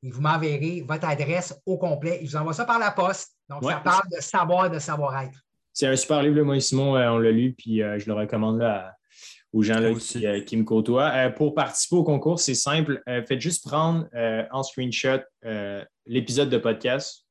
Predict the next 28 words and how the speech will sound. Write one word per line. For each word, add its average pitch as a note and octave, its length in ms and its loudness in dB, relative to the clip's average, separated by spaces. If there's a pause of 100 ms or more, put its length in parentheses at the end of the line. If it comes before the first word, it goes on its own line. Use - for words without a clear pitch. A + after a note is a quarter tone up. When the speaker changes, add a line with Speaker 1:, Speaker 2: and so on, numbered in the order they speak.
(320)
Speaker 2:
celle-ci, A#2+ 520 -2
dans C#3 100 2
le A#2+ 60 -2
fond, C3+ 100 -4
qu'on B2+ 140 -6
est A2+ 100 -2
en A2 100 -2
train B2+ 120 -6
d'écouter. B2 560 -4 (280)
Fait A2+ 120 -4
que - 40 -10
prenez C3 220 0
une E3+ 100 2
capture D3 380 0
d'écran C3 500 0
de A2+ 140 0
soit B2+ 300 -2
votre A#2 260 -2
Spotify A#2+ 920 0
ou A2+ 80 0
de G#2+ 120 0
votre G#2+ 200 -6
Apple A2+ 300 -4
Podcast A#2 480 -2
et C3 120 0
partagez-le C3+ 680 0
en C3+ 160 2
story, A2+ 540 0